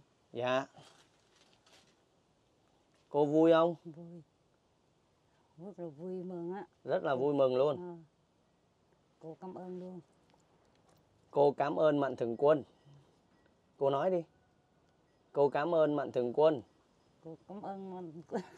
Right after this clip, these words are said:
Speaker 1: <laughs>
Speaker 2: Không nói.
Speaker 1: À, cả nhà thông cảm.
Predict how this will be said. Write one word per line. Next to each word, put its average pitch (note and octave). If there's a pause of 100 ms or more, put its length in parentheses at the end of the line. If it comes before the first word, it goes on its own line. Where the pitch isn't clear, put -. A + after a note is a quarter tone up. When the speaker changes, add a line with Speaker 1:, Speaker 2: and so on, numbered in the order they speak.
(120)
Speaker 1:
<laughs> B2+ (1400)
Speaker 2:
Không C4+ (220)
nói. F#4+ (1200)
Speaker 1:
À, A2
cả A#2
nhà A2
thông B2+
cảm. A2+